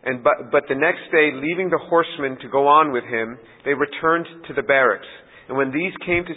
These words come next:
Caesarea, they delivered the letter to the governor, and they also presented Paul to him. And when he had read it, he asked from which province he was, and he, when he learned he was from Cilicia, he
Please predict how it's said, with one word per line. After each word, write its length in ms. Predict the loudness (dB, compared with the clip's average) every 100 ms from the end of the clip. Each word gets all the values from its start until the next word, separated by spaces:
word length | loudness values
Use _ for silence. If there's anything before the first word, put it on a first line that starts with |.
| -12
Caesarea, 540 | -10 -4 0 2 0 -4 -20 -20 _ -2
they 80 |
delivered 640 | 0 2 2 4 4 0 -4
the 60 | -2
letter 340 | 2 2 2
to 160 | -2 -8
the 80 | -6
governor, 520 | 0 0 0 -4 -6 -14 _
and 120 | -6
they 140 | 0 2
also 260 | 2 0
presented 520 | -8 -6 -2 -4 -4 -8 0
Paul 240 | 2 2
to 80 | -2
him. 300 | -6 -6 -10 _ _ -6
And 140 | 0
when 140 | 2
he 100 | 4
had 160 | 2 4
read 180 | 4 4
it, 120 | 2 -2 -10
he 160 | 0
asked 260 | 2 2 -2
from 160 | -10 -6
which 100 | -8 -6 2
province 380 | 4 2 -2 -10
he 80 | -8
was, 320 | -2 0 0 -2 -12 -20 -20 -8
and 80 | -4
he, 80 | -2
when 180 | -2 -2
he 100 | 0
learned 280 | 2 2
he 120 | 0 -8
was 120 | -8 -6
from 220 | -6 -6 -14 -8
Cilicia, 580 | -4 -2 -4 -2 -2 -2 -6 _ -20 _
he 100 | -12